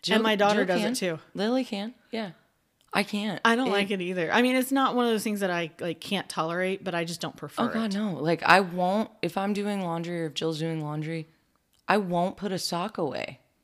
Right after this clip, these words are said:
Speaker 2: until I find it's matched. It
Speaker 1: <laughs>
Speaker 2: sits, like, on the dresser. I just can't. It's
Speaker 1: That's so funny.
Speaker 2: like, when people do it, when, when I see it, my kids at school,
Speaker 1: That's
Speaker 2: I just,
Speaker 1: funny.
Speaker 2: I can't.
Speaker 1: My first one was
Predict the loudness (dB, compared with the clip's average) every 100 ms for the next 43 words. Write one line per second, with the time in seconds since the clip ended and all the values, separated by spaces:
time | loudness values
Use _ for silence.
0 | _ _ _ 0 0 0 -2 0 0 0
1 | -6 -6 -8 -8 -8 -6 -10 -14 -6 -4
2 | 0 2 4 2 0 -2 -2 0 2 2
3 | 2 0 -2 -2 -8 -12 -14 _ -6 2
4 | 2 2 -2 -4 -6 -8 -6 -4 -4 -6
5 | -10 _ _ -20 -20 -12 -10 -8 -8 -8
6 | -10 -12 -12 -16 -12 -8 -10 -8 -8 -6
7 | -6 -6 -6 -4 -2 0 -2 -6 _ -20
8 | _ _ -10 -8 -8 -10 -8 -6 -6 -8
9 | -8 -6 -4 -6 -10 -20 _ _ -12 -8
10 | -8 -10 -12 -12 -10 -8 -8 -8 -8 -10
11 | -10 -12 -14 _ _ _ -16 -14 -12 -14
12 | -20 _ _ -20 -8 -4 -4 -4 -6 -6
13 | -6 -6 -6 -6 -8